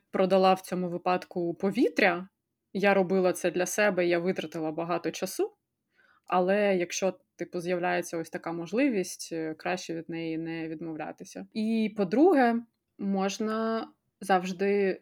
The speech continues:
знайти якусь навичку, яку потенційно можна мо-, монетизувати. І ось про цей висновок ще друга історія, про яку я казала.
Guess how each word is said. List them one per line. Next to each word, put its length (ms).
знайти 440
якусь 400
навичку, 680
яку 240
потенційно 580
можна 300
мо-, 220
монетизувати. 880
І 220
ось 200
про 160
цей 220
висновок 600
ще 200
друга 280
історія, 400
про 160
яку 360
я 100
казала. 540